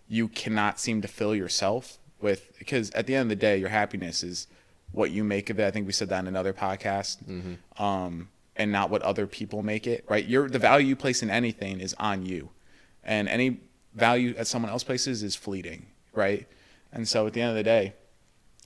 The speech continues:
Speaker 1: I think that's, like, the big, one of the biggest issues of modern day is just seeing how people rely on other people so much for that.
Speaker 2: Yeah, I, I'm gonna spin this off into my next pet peeve, actually.
Speaker 1: Yeah, Kyle, what is that?
Speaker 2: Very similar,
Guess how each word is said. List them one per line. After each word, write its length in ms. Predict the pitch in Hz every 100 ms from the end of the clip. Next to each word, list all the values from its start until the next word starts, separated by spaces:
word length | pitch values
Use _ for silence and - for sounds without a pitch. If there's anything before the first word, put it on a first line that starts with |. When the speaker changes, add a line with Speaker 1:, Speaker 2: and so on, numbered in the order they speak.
| -
Speaker 1:
I 80 | 104
think 200 | 101 -
that's, 400 | 113 98 - -
like, 200 | 104 98 - _
the 100 | -
big, 220 | 90 98 -
one 160 | 101 107
of 80 | 101
the 60 |
biggest 340 | 92 107 101 -
issues 420 | 101 - 98 87
of 180 | - 98
modern 460 | 98 98 98 92 95
day 240 | 95 85
is 160 | 82 80
just 240 | - -
seeing 280 | - 98 92
how 220 | 101 90 -
people 460 | 101 95 92 90 -
rely 280 | - 87 85
on 100 | 87
other 100 | 85
people 280 | 82 95 -
so 140 | - 80
much 340 | 85 - - _
for 120 | _ -
that. 180 | - - _ -
Speaker 2:
Yeah, 300 | 110 98 95
I, 100 | 95
I'm 80 | 101
gonna 140 | 98
spin 280 | 90 - 92
this 200 | 85 -
off 220 | 87 87
into 200 | 82 -
my 120 | 87 87
next 300 | 82 - -
pet 180 | 80
peeve, 220 | - 76 73
actually. 400 | 73 - 80 90
Speaker 1:
Yeah, 80 | 98
Kyle, 200 | 98 87
what 100 | 92
is 140 | 98
that? 180 | 101 85 - - _ _ _ _ _ _ _ _ _ _ _ _ _ _ -
Speaker 2:
Very 380 | 107 98 82 90
similar, 540 | - 113 98 90 107